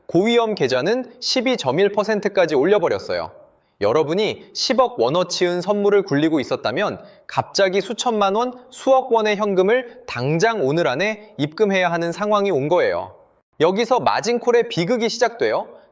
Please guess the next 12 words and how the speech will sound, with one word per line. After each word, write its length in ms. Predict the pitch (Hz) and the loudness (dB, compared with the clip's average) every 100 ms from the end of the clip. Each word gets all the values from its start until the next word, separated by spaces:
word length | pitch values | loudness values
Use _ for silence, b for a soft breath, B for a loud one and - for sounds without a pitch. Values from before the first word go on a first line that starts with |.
| - | -2
돈이 300 | 170 208 226 | 0 2 2
어디 340 | 117 151 214 | 0 0 0
하늘에서 500 | 214 226 202 196 196 | 0 0 0 -2 -4
뚝 180 | 262 - | -6 -2
떨어지나요? 580 | 254 226 170 131 127 220 - B B | 0 2 0 -4 -6 -8 -18 B B
당장 360 | - 147 175 196 | -4 0 0 0
현금이 380 | 226 247 262 226 | 0 0 2 0
없는 320 | 147 165 170 | 0 -2 -4
투자자들은 800 | - 196 165 123 196 233 - - | -2 0 0 2 0 -2 -8 -6
울며 640 | 123 160 180 220 214 214 | -2 0 2 0 -2 -10
겨자 340 | - 127 139 233 | -4 0 2 2
먹기로 500 | 220 - 131 92 | 0 -2 -4 -4